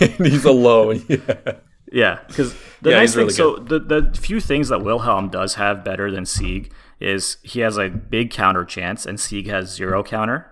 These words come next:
Speaker 2: So
Speaker 1: Mm-hmm.
Speaker 2: Wilhelm will help you build up your L B faster. He's got a counter that will increase your L B fill rate. So
Speaker 1: And he
Speaker 2: he's,
Speaker 1: actually
Speaker 2: he's better at
Speaker 1: physically hits them, yeah.
Speaker 2: Yeah, so he's better at building your team's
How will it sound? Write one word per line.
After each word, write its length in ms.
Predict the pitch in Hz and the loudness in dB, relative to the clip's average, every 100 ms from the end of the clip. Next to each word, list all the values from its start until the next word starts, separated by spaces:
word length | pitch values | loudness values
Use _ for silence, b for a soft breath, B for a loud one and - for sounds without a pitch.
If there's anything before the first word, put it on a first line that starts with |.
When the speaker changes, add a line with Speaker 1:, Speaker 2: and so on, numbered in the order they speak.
| _ | _
Speaker 2:
So 260 | - 107 98 | -8 -4 -2
Speaker 1:
Mm-hmm. 80 | 104 | -2
Speaker 2:
Wilhelm 320 | 117 113 107 | -2 -2 -2
will 80 | 101 | -2
help 220 | 101 98 | -4 -4
you 80 | 104 | -6
build 300 | 90 98 98 | -6 -4 -2
up 200 | 101 - | -2 -4
your 300 | 95 90 90 | -6 -4 -4
L 120 | 87 82 | -4 -6
B 180 | 98 | -6
faster. 440 | 101 113 113 - 127 | -4 -2 -2 -4 -6
He's 140 | 107 | -6
got 140 | 95 92 | -4 -6
a 80 | |
counter 460 | - - 101 101 95 | -6 -2 -2 0 -4
that 180 | 90 87 | -4 -6
will 300 | 87 87 B B B B | -8 -10 B B B B
increase 560 | - 110 - 110 147 - | -6 -6 -6 -6 -6 -6
your 100 | 131 | -4
L 160 | 104 120 | -2 -2
B 340 | 120 123 147 _ _ | -4 -8 -12 _ _
fill 260 | _ - 123 | _ -6 -4
rate. 260 | 139 156 - _ - | -4 -6 -10 _ -14
So 180 | - 131 | -6 -4
Speaker 1:
And 120 | 143 | -2
he 80 | 139 | 0
Speaker 2:
he's, 80 | 120 | 0
Speaker 1:
actually 360 | 113 131 123 | 0 0 -2
Speaker 2:
he's 80 | 104 | 0
better 240 | 120 117 | 2 4
at 60 | 117 | 4
Speaker 1:
physically 260 | 110 101 95 | 2 0 -2
hits 240 | 101 - | -2 -4
them, 300 | - 95 95 98 | -8 -10 -12 -12
yeah. 220 | 98 95 - - | -12 -14 -20 -4
Speaker 2:
Yeah, 260 | 123 110 | 2 2
so 140 | 95 143 | 2 2
he's 140 | 147 | 2
better 340 | 101 113 123 117 | 2 2 4 4
at 200 | 98 101 | 2 -2
building 280 | 110 113 | -2 0
your 140 | 107 98 | 0 -4
team's 580 | - 104 98 95 - | -6 -4 -4 -4 -6